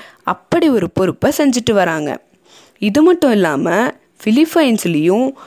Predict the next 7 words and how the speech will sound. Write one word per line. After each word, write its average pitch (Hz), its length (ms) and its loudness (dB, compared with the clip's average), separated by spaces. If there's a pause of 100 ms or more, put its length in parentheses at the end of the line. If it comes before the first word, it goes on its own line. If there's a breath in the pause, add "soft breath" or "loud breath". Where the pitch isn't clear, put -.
(180 loud breath)
மூவாயிரம் 262 720 2
கிலோமீட்டருக்கு 247 760 0 (140)
மாங்க்ரோவ் 240 360 2
காடுகளை 165 420 0
வளர்க்க 165 680 -4 (180)
அரசாணையே 214 800 0
வெளியிட்டிருக்காங்க. 202 840 -2